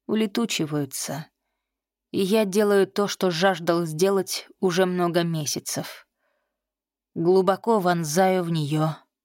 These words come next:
мои клыки. И сразу же ощущаю на языке ее вкус. Великолепный, сладко-пряный. Он переполняет все мои чувства. От него мои колени слабеют.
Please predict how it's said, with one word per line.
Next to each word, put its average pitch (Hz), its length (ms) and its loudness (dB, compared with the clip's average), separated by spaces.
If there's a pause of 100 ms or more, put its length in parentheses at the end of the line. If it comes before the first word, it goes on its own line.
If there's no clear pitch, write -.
(200)
мои 139 340 -4
клыки. 151 560 -10 (1300)
И 165 100 0
сразу 196 480 0
же 175 160 0
ощущаю 180 680 0
на 175 80 -2
языке 165 600 0
ее 160 320 -2
вкус. - 600 -10 (920)
Великолепный, 170 1040 -2 (480)
сладко-пряный. 185 1120 -4 (1040)
Он 175 200 0
переполняет 190 680 0
все - 220 -2
мои 180 260 0
чувства. 160 640 -6 (960)
От 233 160 -4
него 175 260 2
мои 185 260 2
колени 180 460 0
слабеют. 160 800 -4